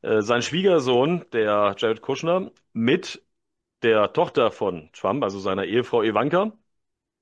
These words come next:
dort auch gebetet für den Wahlsieg von Donald Trump. Ähm, Schabbat hat dort großen Einfluss. Ich könnte auch hier jetzt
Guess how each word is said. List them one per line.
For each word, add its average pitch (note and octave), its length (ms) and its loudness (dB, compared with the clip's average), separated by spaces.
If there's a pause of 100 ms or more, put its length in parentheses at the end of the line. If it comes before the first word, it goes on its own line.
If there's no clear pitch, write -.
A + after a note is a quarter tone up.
(260)
dort D3 200 2
auch C#3+ 180 0
gebetet D3+ 380 0
für - 180 0
den C3+ 180 2
Wahlsieg G2+ 320 -2
von G#2+ 120 -6
Donald G#2 200 -6
Trump. - 300 -14 (1600)
Ähm, B2 480 0 (1400)
Schabbat C#3+ 300 2
hat D#3+ 280 -2
dort D3 160 2
großen D#3+ 260 -4
Einfluss. - 420 -6 (140)
Ich - 100 -14
könnte C#3+ 240 2
auch C3 140 2
hier D#3 160 2
jetzt D#3 480 0